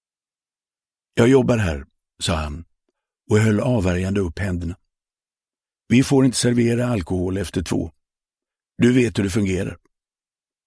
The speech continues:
Jag önskar att vi fick. Är själv sugen på en kall." Mannens blick växlade från David till kompisen som fortfarande glodde in i spegeln och gungade fram och tillbaka, men nu utan musik.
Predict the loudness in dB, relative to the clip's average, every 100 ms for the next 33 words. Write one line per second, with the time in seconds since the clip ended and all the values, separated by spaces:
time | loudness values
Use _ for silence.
0 | -2 0 2 2 2 0 -2 -2 -4 -6
1 | -4 -6 _ _ _ _ _ _ -2 0
2 | 0 0 0 0 0 -2 0 -4 -4 -4
3 | -4 -4 -8 -10 -18 _ _ _ _ _
4 | _ _ _ _ _ _ _ _ _ _
5 | _ _ 0 4 4 2 0 -2 -2 _
6 | -6 -6 -4 -6 -4 -2 -2 0 -2 -2
7 | -4 -6 -6 -4 -4 -6 -6 -4 -4 -6
8 | -8 -20 _ _ -4 -2 0 -2 -2 -2
9 | -2 -2 -2 -2 -4 -4 -6 -6 -6 -6
10 | -8 -8 -8 -12 -20 _ -6 -2 2 2
11 | 0 -2 -4 -6 -4 -4 -4 -4 -6 -6
12 | -8 -10 -12 -12 -14 -20 _ -4 0 2
13 | 0 -2 -4 -4 -6 -6 -6 -10